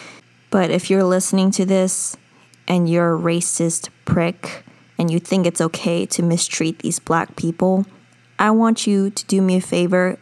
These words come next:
and go unfollow my podcast. Stop listening to me and go fuck yourself.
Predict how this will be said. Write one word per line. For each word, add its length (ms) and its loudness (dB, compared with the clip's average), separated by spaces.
and 180 2
go 200 2
unfollow 720 0
my 180 0
podcast. 680 -6
Stop 400 0
listening 400 2
to 120 -4
me 340 0
and 120 2
go 140 2
fuck 320 -4
yourself. 600 -4